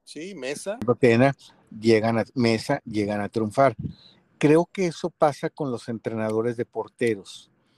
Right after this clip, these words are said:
Speaker 2: ¿sí? Porque, mira, el caso de, del yerno de don Carlos, ¿verdad?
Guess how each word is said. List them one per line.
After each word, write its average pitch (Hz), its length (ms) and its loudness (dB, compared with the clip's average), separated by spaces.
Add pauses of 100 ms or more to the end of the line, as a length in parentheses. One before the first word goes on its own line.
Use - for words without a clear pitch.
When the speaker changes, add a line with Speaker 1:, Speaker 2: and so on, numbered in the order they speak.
(180)
Speaker 2:
¿sí? 135 280 -8 (680)
Porque, 127 420 0
mira, 127 320 0 (880)
el 131 180 0
caso 151 440 0
de, 113 720 -4 (880)
del 110 840 -4
yerno 120 460 2
de 120 200 2
don 107 180 -2
Carlos, 101 680 -4 (180)
¿verdad? 98 300 -16